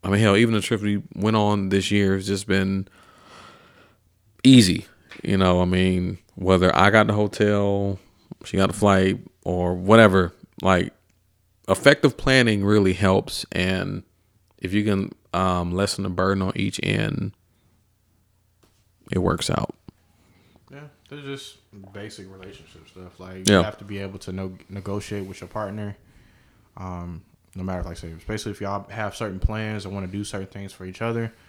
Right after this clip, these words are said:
Speaker 2: just negotiate, being able to negotiate, communicate, um, certain things between y'all, you know.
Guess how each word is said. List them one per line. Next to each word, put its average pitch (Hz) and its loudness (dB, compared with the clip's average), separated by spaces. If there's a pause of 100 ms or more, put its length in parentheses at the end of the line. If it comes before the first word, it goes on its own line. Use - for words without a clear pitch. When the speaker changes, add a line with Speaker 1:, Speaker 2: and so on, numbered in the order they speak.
(540)
Speaker 2:
just 107 -12
negotiate, 117 -8 (440)
being 123 -6
able 135 -8
to 113 -10
negotiate, 107 -8
communicate, 104 -10 (220)
um, 90 -10 (1160)
certain 95 -8 (240)
things 101 -6
between 107 -10
y'all, 90 -10
you 95 -14
know. 90 -14